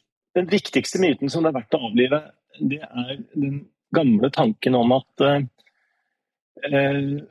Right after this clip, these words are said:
Forsvaret er per definisjon et veldig hierarkisk system. Fordi det er det på en måte. Altså, det er klart at Forsvaret er i sin natur et hierarkisk system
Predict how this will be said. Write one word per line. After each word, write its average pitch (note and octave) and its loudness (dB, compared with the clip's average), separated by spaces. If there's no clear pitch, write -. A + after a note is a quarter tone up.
Forsvaret B2+ 2
er A#2 2
per C#3 2
definisjon B2+ 2
et C#3+ -4
veldig G#2+ 2
hierarkisk B2+ 0
system. C3+ 0
Fordi D3 2
det E3 2
er B2 0
det D3+ 0
på D#3+ 0
en E3+ 2
måte. E3 2
Altså, D3+ 2
det D3+ 4
er D3 -2
klart D3 2
at D3+ -14
Forsvaret C#3 0
er A2+ 4
i C#3 2
sin D3 -2
natur D3 2
et D3+ -2
hierarkisk C#3 0
system D#3 0